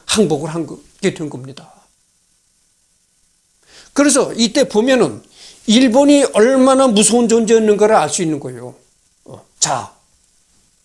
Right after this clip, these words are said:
응? 청일전쟁에서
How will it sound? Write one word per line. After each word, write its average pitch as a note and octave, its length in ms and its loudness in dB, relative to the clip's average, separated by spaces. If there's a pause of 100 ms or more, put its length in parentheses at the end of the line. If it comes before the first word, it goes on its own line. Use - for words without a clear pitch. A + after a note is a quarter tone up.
(160)
응? D3 220 -10 (1500)
청일전쟁에서 G#3 1080 0